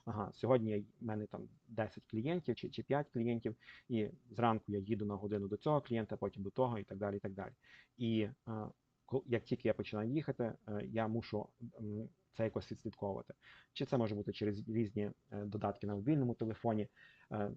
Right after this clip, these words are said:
є дуже багато додатків для self-employed, для цього такого sole proprietorship бізнесу, чи це ви просто в Excel будете вести цей облік, неважливо. Однак ви повинні, е, розуміти, скільки ви витрачаєте грошей і скільки ви витрачаєте там, і ті витрати, які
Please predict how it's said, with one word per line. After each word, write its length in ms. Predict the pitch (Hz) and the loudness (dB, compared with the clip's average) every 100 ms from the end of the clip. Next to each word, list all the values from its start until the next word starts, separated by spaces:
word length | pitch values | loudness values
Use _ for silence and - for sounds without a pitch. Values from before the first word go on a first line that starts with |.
| - | 0
є 140 | 113 | 0
дуже 200 | 107 98 | 2 -4
багато 320 | 98 98 104 | -4 -4 0
додатків 380 | 104 101 101 104 | 2 2 0 -2
для 100 | 101 | 0
self-employed, 560 | 95 101 - 104 139 127 | 0 -2 -2 2 6 6
для 180 | 104 104 | 4 0
цього 240 | - 101 | -2 -2
такого 380 | 104 104 104 95 - | -2 -2 -2 -6 -4
sole 220 | 117 - | -4 -2
proprietorship 600 | 107 107 104 98 - 104 | -2 -2 -2 -4 -8 2
бізнесу, 480 | 127 123 117 - 113 | 4 4 2 -4 -12
чи 140 | - | -2
це 120 | 117 | 0
ви 100 | 107 | 0
просто 300 | - 101 - | 0 -4 -2
в 60 | 98 | -4
Excel 340 | - 127 120 | 0 2 4
будете 320 | 110 110 107 | 4 2 2
вести 320 | 104 98 - 104 | -2 -2 -2 0
цей 140 | 107 | 2
облік, 320 | 107 101 101 _ | 0 0 -6 _
неважливо. 460 | 117 117 107 107 98 | -2 0 0 -2 0
Однак 240 | 113 - | -2 0
ви 140 | 113 | 0
повинні, 500 | 110 107 113 120 113 - - - - _ _ _ 110 | 0 0 2 2 2 -4 -16 -20 -20 _ _ _ -4
е, 220 | 104 104 - _ _ _ _ _ _ _ _ - _ | -2 -2 -6 _ _ _ _ _ _ _ _ -20 _
розуміти, 460 | 147 120 123 123 117 | -4 0 4 4 2
скільки 580 | - - 135 127 127 113 - _ _ _ | -10 0 0 2 2 0 -4 _ _ _
ви 240 | 123 110 117 | -6 0 2
витрачаєте 600 | 117 - - 104 98 98 | 2 -2 -2 -2 -2 -4
грошей 560 | 98 - 131 170 175 | -4 -2 0 2 0
і 40 | 110 | 0
скільки 300 | 127 113 107 | -2 0 0
ви 80 | |
витрачаєте 640 | 104 - 107 - 110 110 - | -2 -4 -8 -2 -2 -2 -4
там, 160 | - - | -6 -8
і 200 | 123 123 | -8 -10
ті 160 | - 113 | 0 0
витрати, 340 | 110 117 113 | 4 2 2
які 220 | 107 113 | -2 -2